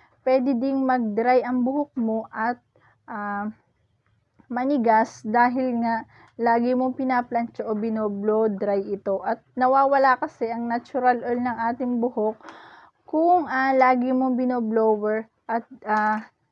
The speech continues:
pinaplansya ang buhok natin dahil sa sobrang init na lumalabas, dahil sa sobrang init ng plansya, ah, pwedeng tumigas at mag-dry ang ating buhok.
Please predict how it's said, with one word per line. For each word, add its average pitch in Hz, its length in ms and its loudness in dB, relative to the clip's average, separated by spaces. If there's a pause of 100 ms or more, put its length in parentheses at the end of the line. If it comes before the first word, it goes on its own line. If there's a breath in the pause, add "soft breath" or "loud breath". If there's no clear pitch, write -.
pinaplansya 240 720 0
ang 226 80 -2
buhok 240 240 0
natin 214 480 -4 (420 soft breath)
dahil 254 720 2
sa 269 80 -2
sobrang 254 480 0
init 247 320 -4
na 254 160 -2
lumalabas, 240 640 -2 (320)
dahil 262 320 2
sa 285 160 2
sobrang 262 320 0
init 254 320 -2
ng 247 240 -4
plansya, 226 560 -4 (640 soft breath)
ah, 226 240 -2
pwedeng 254 320 4
tumigas 247 720 0
at 240 240 2 (240)
mag-dry 226 560 0
ang 220 240 -6
ating 208 400 -6
buhok. 208 400 -6